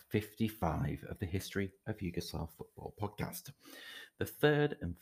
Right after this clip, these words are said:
final part of our little sub-series around the stewardship of the Yugoslav F A of Slavko Šiber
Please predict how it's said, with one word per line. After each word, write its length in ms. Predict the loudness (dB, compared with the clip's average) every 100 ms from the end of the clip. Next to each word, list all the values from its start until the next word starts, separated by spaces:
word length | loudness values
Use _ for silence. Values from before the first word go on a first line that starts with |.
| -2
final 320 | 2 4 4
part 380 | 2 0 0 0
of 80 | 2
our 140 | 4
little 280 | 4 4 2
sub-series 760 | 2 0 -2 0 2 4 2 0
around 260 | 0 0
the 60 | -2
stewardship 680 | -6 0 2 2 4 2 0 -12 -6
of 100 | -4
the 80 | 0
Yugoslav 520 | 0 2 6 8 8
F 180 | 8 8
A 280 | 8 6 0
of 80 | -6
Slavko 500 | 2 4 4 6 4
Šiber 460 | 6 2 4 0